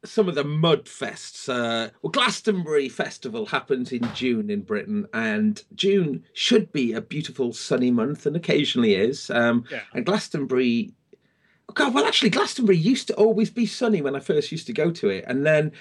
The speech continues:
Speaker 1: once it started just to become overly commercialised,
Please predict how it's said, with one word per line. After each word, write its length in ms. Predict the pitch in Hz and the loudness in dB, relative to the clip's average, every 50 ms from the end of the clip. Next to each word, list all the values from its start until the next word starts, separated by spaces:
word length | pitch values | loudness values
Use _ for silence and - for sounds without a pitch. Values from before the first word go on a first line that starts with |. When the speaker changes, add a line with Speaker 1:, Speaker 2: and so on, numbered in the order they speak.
| - - _ _ | -20 -20 _ _
Speaker 1:
once 360 | - 160 202 226 208 214 - - | 0 2 2 2 2 0 -2 -4
it 220 | - - - _ - | -4 -4 -6 _ -20
started 440 | - - - - 208 208 208 196 165 | -20 -8 -2 0 0 0 0 -2 -6
just 220 | - 170 165 - | -6 -8 -8 -8
to 40 | - 160 | -8 -8
become 440 | 170 165 - - 185 165 160 - - - | -8 -6 -2 0 0 0 0 -2 -4 0
overly 400 | 143 170 175 156 151 151 143 143 | 2 4 4 4 2 0 -4 -4
commercialised, 920 | - - 151 151 156 151 147 - - 113 104 98 95 95 92 101 - - | -6 -6 -4 -2 0 0 0 0 2 2 2 2 2 -2 -6 -8 -10 -14